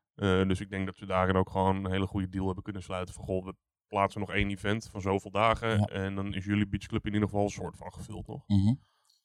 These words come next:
Speaker 2: En dat begon al leuk bij de beachclub met een danscrew die buiten aan het dansen waren. Wat
Speaker 1: Ja.
Speaker 2: characters die do-, door het beachclubgedeelte aan het lopen waren. Mensen aan
Speaker 1: Wat
Speaker 2: het
Speaker 1: echt een
Speaker 2: entertainen.
Speaker 1: groot,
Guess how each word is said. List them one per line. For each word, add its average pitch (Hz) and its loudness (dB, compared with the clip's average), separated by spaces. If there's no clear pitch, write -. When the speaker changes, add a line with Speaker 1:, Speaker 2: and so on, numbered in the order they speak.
Speaker 2:
En 104 0
dat 104 6
begon 107 2
al 101 10
leuk 101 10
bij 95 2
de 95 -6
beachclub 101 -2
met 104 0
een 110 0
danscrew 110 6
die 101 -6
buiten 104 6
aan 98 6
het 95 6
dansen 98 6
waren. 92 6
Wat 104 -2
Speaker 1:
Ja. 117 2
Speaker 2:
characters 123 6
die 107 0
do-, 110 -2
door 104 10
het - 4
beachclubgedeelte 110 4
aan 101 6
het 101 4
lopen 101 6
waren. 95 4
Mensen 101 4
aan 95 0
Speaker 1:
Wat 98 4
Speaker 2:
het 98 0
Speaker 1:
echt 95 4
een 95 -6
Speaker 2:
entertainen. 98 6
Speaker 1:
groot, - -14